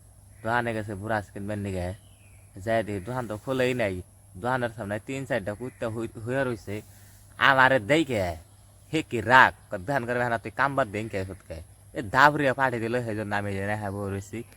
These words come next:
বাদ বাকি লগে দিয়ে উঠেই নাই, ওই ঘরের ভিতরে কতটি হয়ে রইছে। আর ওই যে অঙ্কি মেলা দূর, তার মানে এক বেত রুম আছে,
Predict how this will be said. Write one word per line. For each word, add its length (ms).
বাদ 200
বাকি 200
লগে 280
দিয়ে 200
উঠেই 200
নাই, 140
ওই 180
ঘরের 260
ভিতরে 260
কতটি 260
হয়ে 140
রইছে। 320
আর 260
ওই 560
যে 100
অঙ্কি 320
মেলা 280
দূর, 140
তার 120
মানে 160
এক 280
বেত 220
রুম 260
আছে, 300